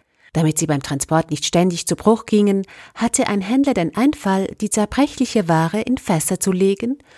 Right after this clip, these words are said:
und heiße Butter darüber zu gießen. Wenn die Butter wieder fest war, waren die Gläser absolut bruchsicher zum Transport bereit. Wenn sie dann bei Destination entgegengenommen wurden, stellte man sicher, dass noch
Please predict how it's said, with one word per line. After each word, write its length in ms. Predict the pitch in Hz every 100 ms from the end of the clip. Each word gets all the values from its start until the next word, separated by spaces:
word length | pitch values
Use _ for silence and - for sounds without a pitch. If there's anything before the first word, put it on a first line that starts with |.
| -
und 300 | 262 285 -
heiße 360 | 180 147 151 233
Butter 460 | 233 277 - 151 139
darüber 480 | 139 147 139 135
zu 120 | 135 139
gießen. 540 | 139 135 - 131 131 _ _ _ _
Wenn 160 | 156 147
die 120 | 143
Butter 340 | 156 151 139
wieder 180 | 131 135
fest 380 | 135 147 139 -
war, 240 | 175 233 - - -
waren 400 | 190 202 208 240
die 100 | 247
Gläser 380 | 240 214 214 196
absolut 480 | - 285 - 294 302
bruchsicher 640 | - 156 147 - 170 226 226
zum 160 | 240
Transport 540 | - 277 - 151 131 -
bereit. 500 | 131 131 131 - _ _ _ _ _
Wenn 240 | - 214 285
sie 100 | 302
dann 200 | 247 214
bei 160 | 160
Destination 680 | 147 143 151 147 143 214 226
entgegengenommen 880 | - 175 190 202 202 190 185 180 180
wurden, 360 | 180 180 180 170 _ _
stellte 440 | - 254 269 294
man 160 | 285 285
sicher, 420 | 262 196 - 214
dass 260 | 214 226 -
noch 180 | 269